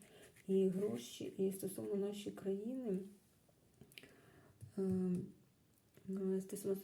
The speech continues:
нашої країни, я думаю, в всьому світі буде якісь проблеми. І всі будуть дуже, якби, е, вони, всі люди, яка спро-, проблема ця фінансова в всьому світі буде,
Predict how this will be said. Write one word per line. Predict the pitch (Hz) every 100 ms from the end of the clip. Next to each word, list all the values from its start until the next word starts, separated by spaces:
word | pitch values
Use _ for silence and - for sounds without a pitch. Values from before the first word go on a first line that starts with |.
| 196
нашої | 190 - 185
країни, | - 190 220
я | 196
думаю, | 202 202
в | 190
всьому | 202 196
світі | 190 202 214 214 - - - - - -
буде | 196 190
якісь | 190 190
проблеми. | - 196 190 190 180 196 196 - - - - - -
І | 196
всі | - 214
будуть | 208 202 180
дуже, | 202 220 220 190 190 - -
якби, | 190 190 180 180 180 180 - - _ _ - - - - - -
е, | 185 185 185 180
вони, | 185 185 196 190
всі | 190 - 190
люди, | 196 240 240 202 202
яка | 185 196 185 - -
спро-, | - 185 -
проблема | - 185 196 190
ця | 190 196
фінансова | 196 190 208 214 233
в | 220
всьому | - 214
світі | 208 202 190 -
буде, | 202 196